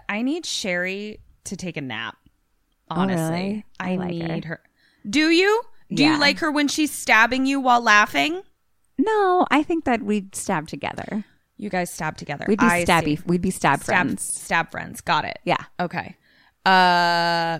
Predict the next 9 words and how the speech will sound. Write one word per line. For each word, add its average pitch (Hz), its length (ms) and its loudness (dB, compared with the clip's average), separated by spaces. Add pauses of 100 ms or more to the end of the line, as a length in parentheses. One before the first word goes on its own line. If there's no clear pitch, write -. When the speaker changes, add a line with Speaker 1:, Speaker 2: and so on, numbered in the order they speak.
Speaker 1:
great. 175 540 -6
I'm 185 160 -4
terrified. 160 880 -4
What's 165 320 -8
my 156 80 -6
question? - 560 -14
Speaker 2:
You 185 100 -4
know 202 140 0
what? 247 320 0